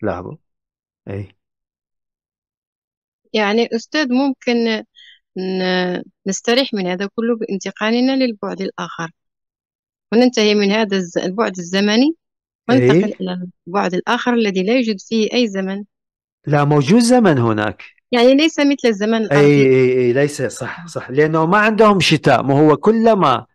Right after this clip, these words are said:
Speaker 1: نعم، انتبهي، هو هذا مهم، كلما الفبركات تقل، يعني هم ما عندهم شتاء، فالزمن يتحسن نقول، لأن تصوري لا فيه لا شتاء لا صيف.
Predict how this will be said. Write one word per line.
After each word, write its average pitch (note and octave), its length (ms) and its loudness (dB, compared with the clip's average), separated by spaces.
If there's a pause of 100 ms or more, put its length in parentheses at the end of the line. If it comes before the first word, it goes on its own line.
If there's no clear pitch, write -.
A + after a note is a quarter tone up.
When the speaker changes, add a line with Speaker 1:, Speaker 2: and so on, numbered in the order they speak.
(760)
Speaker 1:
نعم، A#2+ 320 -2
انتبهي، C#3 680 4 (460)
هو C3 160 4
هذا F3 240 4
مهم، D#3 420 0
كلما G3+ 800 2 (1600)
الفبركات C#3 840 2
تقل، C#3 440 2
يعني C3+ 220 2
هم E3+ 180 4
ما G#3+ 80 4
عندهم G3+ 440 4
شتاء، C#3+ 480 0
فالزمن F#3 560 2
يتحسن D#3 720 2
نقول، G2 560 -4 (720)
لأن C3 480 -2
تصوري F#3+ 480 2
لا E3+ 160 4
فيه F#3 240 2
لا E3 140 6
شتاء F3 400 0
لا D#3+ 140 4
صيف. A#2+ 440 -8